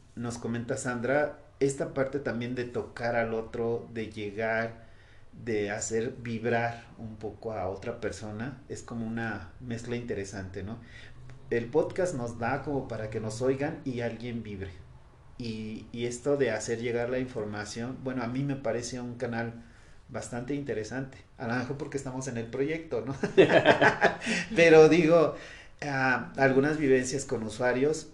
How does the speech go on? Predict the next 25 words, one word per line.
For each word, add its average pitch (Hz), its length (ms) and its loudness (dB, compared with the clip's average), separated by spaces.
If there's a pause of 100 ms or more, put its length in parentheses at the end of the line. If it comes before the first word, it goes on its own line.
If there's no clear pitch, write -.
(140)
eh, 107 500 -6 (920)
que 113 140 -6
no 123 300 0
oían 151 320 2
originalmente 113 880 -4
el 120 80 -10
podcast 117 720 -6 (680)
y, 120 340 -8
y 123 160 -4
después 131 680 2
en 123 140 0
algún 117 240 -2
momento, 127 720 -2
no 135 140 0
siempre 135 380 -2
por 113 200 -4
invitación 110 540 -8
mía, 127 240 -4
curiosamente 160 640 -6
dan 151 280 -4 (300)
con 113 200 -6
el, 101 180 -8
con 107 180 -6
el 104 80 -10
podcast. - 640 -6